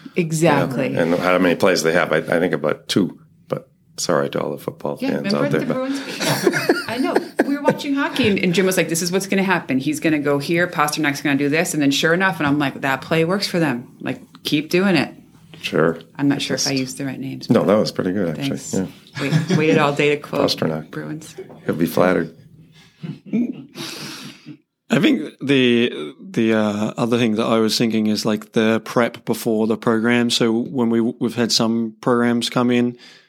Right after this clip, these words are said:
Speaker 3: we often ask them if they've done anything before, and that gives us information. This also leads on to the mistake question slightly, but I remember I did a, uh, a one-day all-staff program,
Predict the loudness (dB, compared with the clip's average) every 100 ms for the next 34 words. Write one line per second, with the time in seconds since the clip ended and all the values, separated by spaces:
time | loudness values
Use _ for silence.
0 | _ 2 2 2 0 0 0 0 2 2
1 | 2 0 2 2 2 2 0 -2 -6 -2
2 | -2 -4 -8 -20 -20 _ _ 0 2 0
3 | 0 0 -2 -6 -20 _ _ -4 0 2
4 | 2 0 -6 -12 -18 -20 -20 _ -20 -10
5 | 0 2 4 4 4 4 4 2 2 0
6 | 0 0 0 0 0 0 0 0 -2 0
7 | 0 0 2 2 2 2 2 2 2 2
8 | 2 -2 -10 -20 -20 -2 0 2 0 0
9 | 0 2 2 2 2 2 0 -2 0 0
10 | 0 -4 -2 0 2 2 0 0 -2